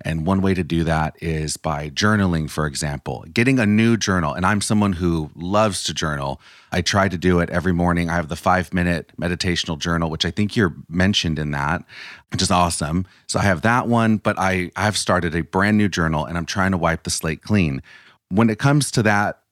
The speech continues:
journaling, wiping the slate clean, forgiveness, those themes in your book, <sighs> trying to figure out, you know, what brings you joy, what makes you happy, what gets you excited for life, you know,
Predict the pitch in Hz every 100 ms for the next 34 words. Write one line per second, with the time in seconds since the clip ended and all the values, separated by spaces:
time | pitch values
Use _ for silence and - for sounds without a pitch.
0 | _ _ - 98 117 117 110 107 104 101
1 | - - 101 107 101 101 - 95 - -
2 | 101 98 95 90 _ - 98 76 104 85
3 | 95 92 - - 98 104 - - 101 95
4 | 95 95 - 95 92 78 85 92 - -
5 | _ _ _ _ _ _ _ - 120 107
6 | 101 - - 117 113 123 95 98 92 87
7 | - 98 85 76 64 101 110 113 104 95
8 | 90 92 82 73 69 - _ 82 107 95
9 | 110 98 - 90 78 85 85 82 71 92
10 | 104 110 - 95 82 - 85 85 78 -
11 | 85 80 78 73 73 78 76 73